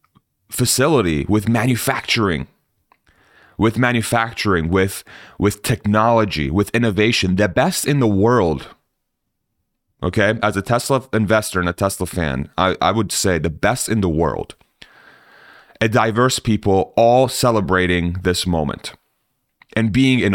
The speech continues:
awe of what we're seeing together as one people. <laughs>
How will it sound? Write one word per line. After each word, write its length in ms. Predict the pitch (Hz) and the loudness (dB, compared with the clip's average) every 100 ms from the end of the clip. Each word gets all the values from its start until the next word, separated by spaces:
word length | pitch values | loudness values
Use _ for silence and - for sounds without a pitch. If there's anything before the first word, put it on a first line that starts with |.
| - | -2
awe 480 | 90 95 92 69 - | 0 2 2 0 -2
of 200 | 92 87 | -4 0
what 180 | 98 69 | 0 0
we're 100 | 82 | -2
seeing 480 | - 90 85 65 - _ _ _ _ _ _ | -2 -2 -2 -4 -10 _ _ _ _ _ _
together 600 | - 104 113 113 85 - _ _ _ _ _ _ _ _ _ | -4 2 2 2 -2 -6 _ _ _ _ _ _ _ _ _
as 180 | 117 107 | -2 2
one 260 | 110 127 107 | 2 2 0
people. 420 | 120 113 80 | -2 0 -2
<laughs> 40 | 73 | -2